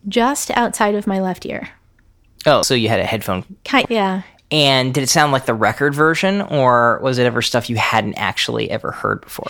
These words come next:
Speaker 1: It was always stuff that I had heard before.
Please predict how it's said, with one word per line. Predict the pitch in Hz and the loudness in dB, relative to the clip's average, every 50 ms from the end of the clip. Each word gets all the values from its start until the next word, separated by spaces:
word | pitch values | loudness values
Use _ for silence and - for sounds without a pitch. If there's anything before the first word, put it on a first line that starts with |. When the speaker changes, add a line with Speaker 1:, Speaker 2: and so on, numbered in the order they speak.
| - - - | -12 -6 0
Speaker 1:
It | - 254 254 | 2 2 4
was | 240 240 233 | 4 2 4
always | 240 226 240 240 233 | 4 2 2 2 0
stuff | - - 208 190 | 0 -2 -2 -2
that | - 190 185 | 0 0 0
I | 190 185 185 | 2 0 0
had | 190 196 185 - _ | 0 -4 -6 -10 _
heard | - - - - 208 202 190 185 - | -16 -8 -2 0 0 0 0 -2 -4
before. | 202 - - 202 185 185 190 185 175 185 _ | -8 -4 -2 0 0 0 -2 -6 -10 -14 _